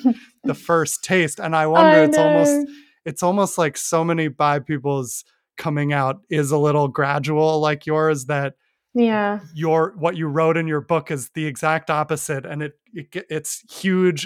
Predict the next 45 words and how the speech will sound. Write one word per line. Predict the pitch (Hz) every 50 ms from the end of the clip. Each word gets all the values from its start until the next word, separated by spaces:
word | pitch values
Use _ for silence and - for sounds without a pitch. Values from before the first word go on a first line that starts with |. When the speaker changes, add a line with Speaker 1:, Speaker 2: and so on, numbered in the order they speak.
| -
Speaker 2:
in | - 165 165 160
a | 156
moment | 151 147 151 156 165 165 170 165 156 151 143 135 - -
while | 160 160 156
she's | 160 - - 156 139 -
sleeping. | - - - 160 165 170 - - 151 143 135 135 135 _ - - - _ _ -
It's | 151 -
almost | 180 175 170 170 165 147 -
like | 160 156 147 143 -
a, | 147 135 123 - _ _ _ _ _ _ _
I | 147 147
wonder | 139 160 160 160 156
if | 151 147
it's | 156 143 -
like | 156 139 -
a | 139
fantasy | - - 165 147 147 156 143 156 143 - - 139 131
that | 131 135 135 -
many | - 147 143 139 143
bi | 139 - 143 135 135 139
people | 254 220
have, | 226
Speaker 1:
Yes. | 285 311 330 370 392 392 339 262 208 - - - - - _ _
I, | - 294 294
I, | 311 - - 294 302 294 - 294 294
I |
also, | 311 330 339
Speaker 2:
rather | 170 170 - 285 285
Speaker 1:
I |
Speaker 2:
than | - -
Speaker 1:
also | 156 151
Speaker 2:
the | 156 147
reality. | 143 147 147 147 147 147 151 151 143 143 147 - - - - _ _ _
<laughs> | _ _ - - - -
Speaker 1:
I | 320 320 330
know, | 320 370 381 392 370 240
but | 311 294 302
I, | 302 311
I | - 277 294 294
also | 311 320 330 330 - 320 285
think, | 240 - 285 254 240 240 -
though, | - 247 226 220
that | 214 226 220
it's | 226 - - - -
like, | 262 240 220 170 - -